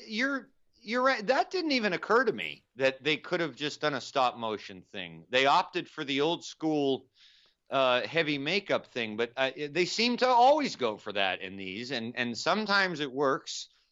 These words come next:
I'd venture to say most of the time, uh, but th-, this one is just an utter failure. Um,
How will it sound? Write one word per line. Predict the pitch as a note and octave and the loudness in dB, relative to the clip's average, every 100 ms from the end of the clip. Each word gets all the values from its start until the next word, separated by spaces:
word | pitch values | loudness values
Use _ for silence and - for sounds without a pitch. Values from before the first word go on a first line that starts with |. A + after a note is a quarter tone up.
| _ - | _ -4
I'd | F3+ E3 | -2 0
venture | E3 C#3+ B2+ | 0 -2 -6
to | |
say | A#2+ B2 | -6 -6
most | G#2 F#2+ F2+ F#2 - | -6 -6 -6 -8 -14
of | E2 | -14
the | F2+ | -10
time, | - E2+ E2+ C3 D#3+ | -6 -4 -4 -8 -8
uh, | D#2 F2+ F2+ F2+ F2+ - | -2 0 2 2 0 -2
but | G2+ A#2 A2+ _ _ A2 | 0 0 0 _ _ -10
th-, | A#2+ | -8
this | G#2 D#3 G#3 - | 0 2 2 0
one | D3 A#2+ G#2+ | 0 0 0
is | G#2 G#2+ G2 F2 - - | -4 -4 -4 -8 -14 -12
just | - A2 C3+ A#2+ - - | -4 0 2 2 -2 -10
an | F#2 | -6
utter | G2+ F#2+ | -4 -6
failure. | - G2 G2 G2+ D#2 C#2+ D#2+ _ _ _ _ _ - | -8 -4 -2 -2 -6 -12 -18 _ _ _ _ _ -4
Um, | G2 F#2+ F#2 F2+ E2+ | -2 0 -2 -6 -14